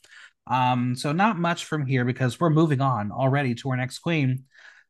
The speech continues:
In fairy tales, one usually encounters witches, evil queens, and elves. Only the princess was missing. Lights, camera, action! It's Lightning Aurora! The princess has arrived,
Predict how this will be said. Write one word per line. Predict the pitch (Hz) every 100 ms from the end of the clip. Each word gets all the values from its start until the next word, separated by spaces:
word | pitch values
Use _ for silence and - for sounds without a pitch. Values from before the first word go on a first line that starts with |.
| _
In | 226 220
fairy | 214 220 214
tales, | 147 110 117
one | 147 226 262
usually | 262 285 175 110
encounters | 117 120 117 120
witches, | 127 175 123 120
evil | 151 196 180
queens, | 156 156 165
and | 165
elves. | 185 120 131
Only | 165 170
the | 165
princess | 156 139 151 156
was | 143
missing. | 156 147 131 127 - - -
Lights, | 107 110 117
camera, | - 175 180 214
action! | 269 311 311 240 233
It's | 202 196
Lightning | 147 156 208 214 214
Aurora! | 220 214 165 165 190 175 160 139 117 117
The | 117
princess | - 285 302 302
has | 247 240
arrived, | 240 170 175 143 135